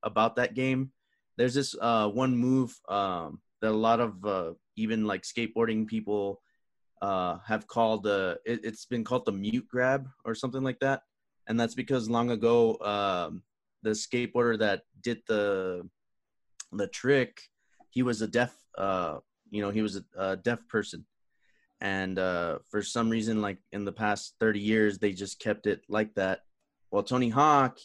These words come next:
he, you know, being a, the, the good guy that he is, he was like, "Hey, you know what? I think now that we're kinda redoing this, now that we're kinda revisiting a lot of, uh,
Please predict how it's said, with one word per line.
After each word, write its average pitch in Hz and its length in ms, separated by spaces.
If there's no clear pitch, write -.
he, 110 640
you 110 120
know, 104 140
being 117 280
a, 104 40
the, 107 280
the 110 80
good 113 260
guy 117 180
that 104 180
he 101 220
is, 110 480
he 107 60
was 107 120
like, 95 180
"Hey, 123 120
you 117 120
know 117 120
what? 113 280
I 107 100
think 120 360
now 127 400
that 107 200
we're 107 120
kinda 120 300
redoing 113 460
this, 113 260
now 104 160
that 101 140
we're 101 100
kinda 110 220
revisiting 107 600
a 101 60
lot 101 220
of, 98 280
uh, 95 280